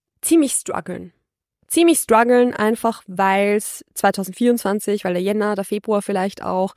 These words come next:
irgendwie nicht so ganz nach Plan gelaufen ist.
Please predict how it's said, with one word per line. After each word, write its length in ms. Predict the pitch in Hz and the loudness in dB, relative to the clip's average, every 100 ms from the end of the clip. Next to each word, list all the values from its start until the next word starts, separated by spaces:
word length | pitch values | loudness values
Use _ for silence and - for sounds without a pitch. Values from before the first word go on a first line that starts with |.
| - - - _ _ _ _ | -14 -20 -20 _ _ _ _
irgendwie 320 | 277 311 262 | 2 4 4
nicht 220 | 254 262 - | 4 2 -2
so 80 | |
ganz 240 | 208 196 180 | -4 -4 -6
nach 120 | 180 | -10
Plan 260 | - 160 175 | -12 -12 -10
gelaufen 380 | 175 - - | -10 -12 -14
ist. 320 | - - - | -18 -20 -20